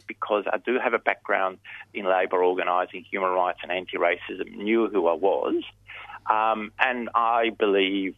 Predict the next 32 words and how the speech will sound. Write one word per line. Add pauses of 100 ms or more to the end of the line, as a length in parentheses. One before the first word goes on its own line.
(100)
that (380)
they
went
after
me
and
they,
I
mean,
they
used (140)
two
fascists (200)
to,
um, (540)
to,
um,
as
witnesses
against (120)
me. (500)
But
also
I
think
then
the, (420)
all
the
law
and
order